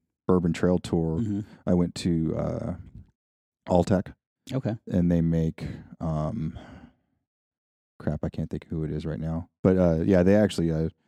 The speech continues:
Speaker 1: told me that. And that was specifically so that other countries could not produce, quote, bourbon.
Speaker 2: Right. So you've got your whiskeys that are,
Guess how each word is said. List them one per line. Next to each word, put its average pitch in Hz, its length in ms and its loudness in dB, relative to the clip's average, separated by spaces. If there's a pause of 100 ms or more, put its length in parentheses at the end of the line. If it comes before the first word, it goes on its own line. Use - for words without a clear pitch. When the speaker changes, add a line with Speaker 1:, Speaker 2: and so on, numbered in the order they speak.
(360)
Speaker 1:
told 92 220 2
me 85 80 2
that. 82 240 2
And 98 100 4
that 101 140 6
was 92 220 4
specifically - 1000 -2
so 95 400 4
that 82 200 0
other 87 220 2
countries 82 560 -2 (100)
could 85 160 -2
not 82 220 -2
produce, 90 540 -4 (220)
quote, - 360 0
bourbon. - 380 -4 (300)
Speaker 2:
Right. 113 460 -2
So - 120 -2
you've 147 200 0
got 131 200 0
your 95 420 -2
whiskeys 101 680 -2
that 101 120 0
are, 90 300 -2